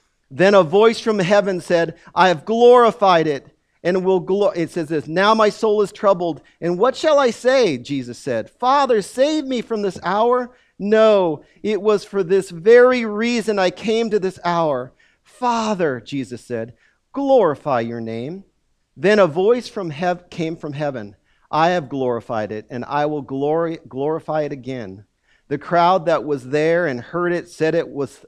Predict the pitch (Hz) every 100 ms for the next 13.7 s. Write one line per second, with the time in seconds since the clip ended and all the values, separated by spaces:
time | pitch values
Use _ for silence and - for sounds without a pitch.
0 | - 123 - _ _ _ _ - 135 120
1 | _ 180 185 135 98 90 _ _ _ -
2 | 196 185 160 - 156 139 151 143 - 180
3 | 208 175 135 113 117 110 - - 143 135
4 | 117 104 110 92 95 _ _ _ _ 127
5 | 127 127 151 143 147 156 135 - 120 110
6 | 110 - _ _ - 120 214 269 - 143
7 | 117 190 185 147 139 - 143 - - 135
8 | 131 165 214 226 165 143 120 127 110 135
9 | 170 160 139 127 107 104 117 _ _ _
10 | _ 139 165 202 226 247 254 226 226 -
11 | - 262 277 233 156 120 113 - _ _
12 | _ 180 156 139 151 202 202 233 226 226
13 | 233 220 214 226 220 143 123